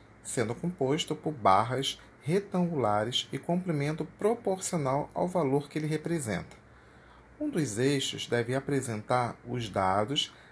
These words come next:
a serem comparados e o outro, os valores numéricos. As barras podem ser horizontais ou verticais. Qual a diferença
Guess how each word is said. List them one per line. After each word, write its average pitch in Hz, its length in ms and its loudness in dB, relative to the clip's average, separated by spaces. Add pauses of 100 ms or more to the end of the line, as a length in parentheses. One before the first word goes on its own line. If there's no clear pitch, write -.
(100)
a 170 80 -2
serem 165 280 -2
comparados 175 760 0 (320)
e 269 120 0
o 254 40 2
outro, 139 460 2 (260)
os 185 120 -2
valores 139 340 4
numéricos. 131 640 -2 (480)
As 98 220 -2
barras 117 440 2
podem 120 360 -2
ser - 340 -4 (480)
horizontais 165 1040 0
ou 135 180 2
verticais. 117 720 -2 (1000)
Qual 311 200 -2
a 214 60 -2
diferença 120 720 -2